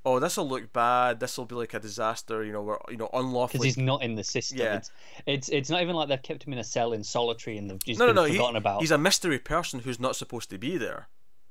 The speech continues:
Speaker 2: Yeah, they, he's, uh, he, they, they check his prints. Ne-, never, you know, so, so much as, you know, jaywalking or whatever it was they say, you know, whatever
Speaker 1: Yeah,
Speaker 2: minor
Speaker 1: so this,
Speaker 2: misdemeanor they choose.
Speaker 1: this will be a, a P R nightmare. This will be, like,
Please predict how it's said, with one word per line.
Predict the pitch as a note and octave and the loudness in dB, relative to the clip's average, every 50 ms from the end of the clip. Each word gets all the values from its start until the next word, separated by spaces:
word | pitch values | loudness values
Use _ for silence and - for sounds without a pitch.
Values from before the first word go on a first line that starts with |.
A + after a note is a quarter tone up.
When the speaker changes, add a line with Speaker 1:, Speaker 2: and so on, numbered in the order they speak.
| - - - - - - - - - - | -18 -18 -18 -18 -18 -18 -18 -10 -2 0
Speaker 2:
Yeah, | A#2+ A2 G#2+ | 2 2 2
they, | G#2+ A#2+ B2 C#3 | 2 2 2 2
he's, | C#3 C#3 C3 - - | 2 0 0 0 -2
uh, | C#3 D3 | -2 0
he, | D#3+ E3+ E3 E3 D#3 | 0 0 0 0 0
they, | C#3 C3+ C#3 | 0 0 0
they | C3 B2+ A#2+ | 2 0 -2
check | - - D3 C3+ | 0 -2 -4 -4
his | - C3+ - | -4 -8 -8
prints. | - C3+ B2+ B2 - - - - - - - | -6 -6 -6 -6 -10 -14 -16 -18 -16 -8 -4
Ne-, | D3 D3 C#3 C#3+ | -4 -4 -2 -2
never, | C#3 D#3 D3+ C#3+ C#3 D3 C#3 C#3+ D3 C3+ B2+ B2+ | -6 -4 -2 0 0 0 2 2 2 0 0 0
you | C3+ C3+ B2 | 0 -2 -2
know, | A2 G2+ G2 - | -2 -4 -6 -8
so, | - - C3 A#2+ | -8 -6 -6 -6
so | - B2 | -4 -4
much | A#2 A2 - A#2+ | -6 -4 -4 -4
as, | G#2+ G2+ G2 - | -6 -6 -6 -6
you | - A2+ G#2 | -6 -4 -4
know, | G2+ | -4
jaywalking | G2+ - A2+ G#2+ G2+ G2 G2 F#2 F2+ - G#2 F#2+ | -2 0 0 0 0 0 -2 -4 -4 -6 -8 -6
or | |
whatever | F#2+ G2 F#2+ F#2+ G#2 | -4 -4 -4 -4 -6
it | G2 | -6
was | G2+ G2 G2 | -6 -6 -4
they | G#2 G#2 F#2+ | -4 -6 -6
say, | - - G#2 F#2+ F#2+ | -4 -2 -2 -2 -2
you | F#2+ | -4
know, | F#2 | -4
whatever | F#2+ G2+ A2 A#2 A#2 A2+ A2 A2+ A2+ A2 G#2+ G2+ G2+ | -6 -6 -6 -6 -2 0 2 2 4 4 2 2 2
Speaker 1:
Yeah, | G2 C3+ B2 A2 | 0 2 2 2
Speaker 2:
minor | G#2+ G#2+ G#2+ G#2+ G#2 G#2 | 2 2 2 2 2 2
Speaker 1:
so | G2+ - D#3+ G#2 | 2 4 2 4
this, | G2+ - | 4 4
Speaker 2:
misdemeanor | G#3 G#3 G#2+ G2+ G#2 G2+ - - | 4 4 4 2 2 2 0 0
they | G2 F#2+ | 0 -2
choose. | - - G#2 F#2+ F#2+ F#2+ - - C3+ | -2 -4 -4 -4 -4 -4 -6 -6 -4
Speaker 1:
this | C3+ D#3 - | -4 -2 -2
will | F#3 E3+ | -2 -2
be | D3 D#3+ D#3 | -2 0 2
a, | C#3+ C3+ | 2 4
a | B2+ B2 A#2 G#2+ - F2 G#2+ - | 4 4 2 2 2 0 -2 -2
P | - - C3+ | -2 -4 0
R | B2 A2 G#2 G#2 | 2 2 2 2
nightmare. | G#2+ B2 D3+ - C#3 D#3 D3 C#3+ C#3+ C#3+ C#3 C3 A#2 G2 | 0 -2 -2 -4 -4 -4 -2 0 2 2 2 2 0 0
This | A2+ A2+ - - | -2 -4 -4 -4
will | A#2+ A2 | -8 -8
be, | - A2 G#2+ G#2+ | -6 -6 -4 -4
like, | G2 G2 G2 F#2+ - - - | -2 -4 -4 -6 -8 -14 -18